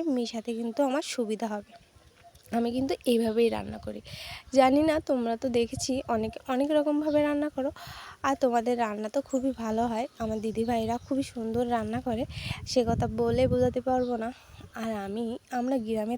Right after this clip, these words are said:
থাকি, আমরা সাধারণভাবেই কিন্তু এভাবে রান্না করে থাকি, আর সেই সাধারণ রান্নাটা কিন্তু অসাধারণ লেগেছিল। আর এই যে দেখো,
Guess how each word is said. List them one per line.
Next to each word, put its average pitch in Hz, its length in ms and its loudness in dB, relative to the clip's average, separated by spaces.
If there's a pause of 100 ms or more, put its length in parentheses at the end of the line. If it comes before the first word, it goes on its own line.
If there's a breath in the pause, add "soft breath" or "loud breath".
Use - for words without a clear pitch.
থাকি, 254 220 -2 (220)
আমরা 277 240 4
সাধারণভাবেই 254 840 2
কিন্তু 233 300 0
এভাবে 233 360 2
রান্না 208 380 -6
করে 214 180 -4
থাকি, - 280 -10 (500 loud breath)
আর 311 160 2
সেই 339 160 6
সাধারণ 247 540 0
রান্নাটা 247 420 0
কিন্তু 269 200 -2 (180)
অসাধারণ 226 560 -2 (100)
লেগেছিল। 214 400 -6 (560 loud breath)
আর 294 120 2
এই 269 140 6
যে 262 180 2
দেখো, 233 200 -4